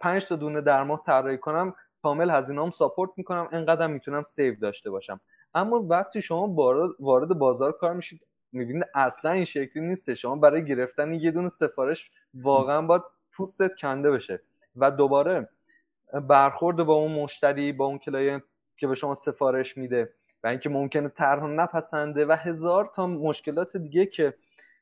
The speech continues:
اه، توی دانشگاه راجع به اینا صحبت نمیشه، بیشتر جنبهٔ گرافیکی و حالا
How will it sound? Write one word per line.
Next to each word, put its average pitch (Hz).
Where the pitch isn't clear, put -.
اه، 127
توی 139
دانشگاه 131
راجع 147
به 135
اینا 151
صحبت 156
نمیشه، 147
بیشتر 143
جنبهٔ 131
گرافیکی 135
و 147
حالا 135